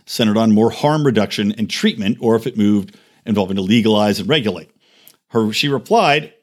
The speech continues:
"All of the above." Quote, "The cost and the consequence of this failed war on drugs is so vast and far-reaching socially and fiscally that if we take these necessary steps, we'll be able to solve a lot of other problems that we're dealing with in this country."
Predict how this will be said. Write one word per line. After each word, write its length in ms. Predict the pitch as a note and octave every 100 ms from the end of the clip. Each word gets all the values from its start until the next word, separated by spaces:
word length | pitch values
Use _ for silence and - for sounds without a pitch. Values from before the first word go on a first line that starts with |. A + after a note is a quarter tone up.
| _ _
"All 380 | C#3 D3 D#3+ E3
of 420 | B2+ C3 B2+ -
the 220 | G#2 A#2+ A#2
above." 640 | G2 C3+ C3 E2 - _ _ _ _ _
Quote, 420 | - D#3+ F#3 - -
"The 100 | A2
cost 320 | D3 F#3 F#3
and 80 | D#3+
the 60 | -
consequence 520 | D3 C#3+ - D#3+ C3
of 80 | G#2
this 140 | G2
failed 340 | - D#3 E3+
war 200 | G#2+ A2
on 120 | G#2+ G2
drugs 360 | B2 C3+ C3
is 120 | A2
so 240 | - F3 A3
vast 480 | D#3 F#2+ - - - _ _ A2
and 140 | F#2+
far-reaching 640 | - D#3+ D#3 G2 - F#2+ F#2+
socially 540 | - F3+ - E3+ E3
and 160 | D#3 -
fiscally 500 | G#3 - F#2 E2 - - _
that 100 | A#2
if 60 | G2+
we 80 | F#2
take 260 | C3+ D#3+
these 220 | D3 F#2+
necessary 440 | A#2+ B2+ C#3+ A#2 G#2
steps, 400 | - F3 F3 -
we'll 100 | G#2
be 120 | A#2
able 180 | A#2+ A#2
to 80 | G#2
solve 300 | - A#2+ G#2
a 40 |
lot 180 | G#2 A2
of 60 |
other 140 | G2+ G2+
problems 520 | - G#2+ G#2 G2+ -
that 120 | A#2+
we're 100 | A#2
dealing 300 | - G2+ F2+
with 200 | F2 E2
in 160 | - F2
this 140 | E2+
country." 340 | - - -